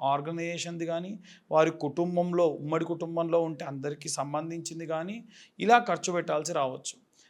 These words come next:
తప్ప, "అయ్యో నాకు ఆదాయం తక్కువ, ఖర్చు ఎక్కువ అంటే నేను అప్పే చేస్తా" అని అనుకోకండి.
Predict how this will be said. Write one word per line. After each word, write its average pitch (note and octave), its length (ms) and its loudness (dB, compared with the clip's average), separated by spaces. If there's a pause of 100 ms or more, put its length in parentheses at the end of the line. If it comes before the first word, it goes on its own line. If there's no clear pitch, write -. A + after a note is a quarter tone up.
(140)
తప్ప, E3+ 220 6 (560)
"అయ్యో D#3 220 4
నాకు D#3 220 2
ఆదాయం E3+ 500 6
తక్కువ, E3 500 2 (220)
ఖర్చు D#3 280 0
ఎక్కువ E3 200 -2
అంటే D#3+ 140 0
నేను D#3+ 200 0
అప్పే G3+ 340 6
చేస్తా" F#3 460 2 (180)
అని F3+ 120 -2
అనుకోకండి. C#3+ 520 -4